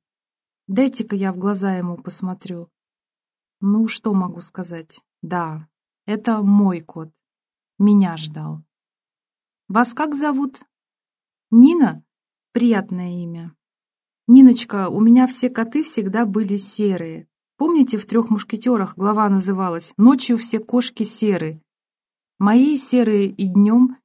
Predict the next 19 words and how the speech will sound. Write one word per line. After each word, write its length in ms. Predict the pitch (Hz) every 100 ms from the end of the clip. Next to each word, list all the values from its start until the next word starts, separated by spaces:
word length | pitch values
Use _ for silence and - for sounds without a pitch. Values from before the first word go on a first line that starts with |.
| -
и 100 | 208
ночью. 680 | 208 196 175 - 170 165 _ _ _ _ _ _ _ _ _ _ _ _ _ _ _ _ _
Предыдущий 680 | - 233 233 226 311 - 247
мой 340 | 220 220 214 196
умер 500 | 226 240 226 208 - -
от 160 | 196
старости, 840 | - - 220 196 - - - 170 165 _ _ -
и 80 |
два 240 | 214 226 247
других, 420 | 233 233 247 294
что 240 | - -
были 240 | 202 214 196
до 140 | 185
него, 340 | 202 220 277 262
ушли 280 | 208 262
тоже 260 | 262 277 220
по 100 | 226
этой 260 | 196 196 190
причине, 720 | 202 202 - 262 240 190